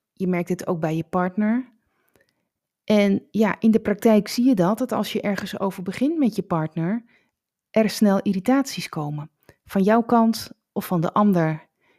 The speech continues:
Je hebt ook minder geduld. Eerder was dat niet zo. Dus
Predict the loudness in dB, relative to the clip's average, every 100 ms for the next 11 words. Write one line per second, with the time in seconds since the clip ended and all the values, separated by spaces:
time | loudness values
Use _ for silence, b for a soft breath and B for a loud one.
0 | _ _ -2 0 -4 0 -2 -2 -2 2
1 | 6 6 4 0 -8 b b b b b
2 | _ _ _ 0 2 4 2 0 0 0
3 | 0 -2 -2 -4 -10 _ _ _ _ _
4 | _ _ _ _ B B B B 2 2
5 | 2 -4